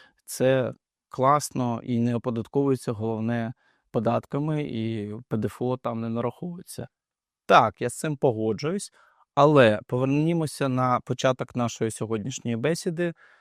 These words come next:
Споживча інфляція вісімнадцять відсотків з'їсть в цьому році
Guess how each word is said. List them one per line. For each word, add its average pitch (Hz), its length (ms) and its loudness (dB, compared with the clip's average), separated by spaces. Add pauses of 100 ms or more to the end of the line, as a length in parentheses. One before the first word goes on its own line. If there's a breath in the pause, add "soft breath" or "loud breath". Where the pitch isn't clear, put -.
(640 soft breath)
Споживча 135 840 0
інфляція 113 840 -2
вісімнадцять 120 760 -2
відсотків 143 680 -4 (220 soft breath)
з'їсть 127 880 2
в - 100 -20
цьому 120 380 4
році 127 440 0